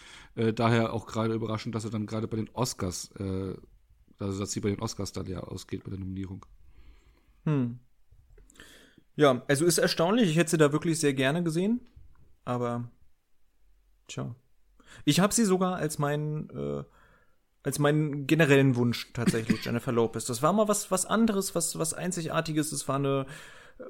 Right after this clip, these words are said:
Speaker 2: ja, eine harte Performance mit, mit viel, viel Mut sozusagen natürlich. Insofern Jennifer <laughs> Lopez wär sogar mein genereller Wunsch gewesen. Wie sieht's bei euch aus?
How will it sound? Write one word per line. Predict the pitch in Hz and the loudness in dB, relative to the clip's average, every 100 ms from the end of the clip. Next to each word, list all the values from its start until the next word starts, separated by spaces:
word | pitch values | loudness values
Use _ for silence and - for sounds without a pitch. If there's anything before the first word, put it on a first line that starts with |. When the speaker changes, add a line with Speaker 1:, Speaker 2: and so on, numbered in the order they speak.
| - - - - _ _ _ _ _ 214 | -16 -20 -20 -20 _ _ _ _ _ -18
Speaker 2:
ja, | 131 185 | -2 4
eine | 214 180 | 6 6
harte | 190 196 | 2 0
Performance | - 175 - 180 175 170 - | -4 -4 2 2 2 0 0
mit, | 147 - - 143 | -2 -2 -6 -4
mit | 143 | -4
viel, | - - 143 139 139 135 | -4 0 2 4 4 0
viel | - 147 | 2 4
Mut | 139 151 220 | 4 6 4
sozusagen | - 180 165 160 156 | 2 -4 -2 0 2
natürlich. | 156 151 156 151 143 | 0 0 0 0 0
Insofern | 135 131 139 131 131 131 - - | -2 -4 -4 -4 -4 -6 2 2
Jennifer | 131 135 135 | 2 0 0
<laughs> | |
Lopez | 127 139 143 131 - - - - - - - | 2 0 2 0 0 -6 -14 -14 -18 -20 -20
wär | - - 120 | -10 -2 0
sogar | 127 120 | 2 2
mein | 117 117 120 - | 2 0 -4 -4
genereller | 135 120 - 113 104 | 0 4 6 6 4
Wunsch | 110 107 - | -2 -4 -8
gewesen. | - 113 120 - - - - - | -6 -4 -4 -8 -14 -20 -20 -12
Wie | - | -6
sieht's | 127 123 | -4 -4
bei | - | -4
euch | 131 151 | -2 0
aus? | 180 214 | 0 -2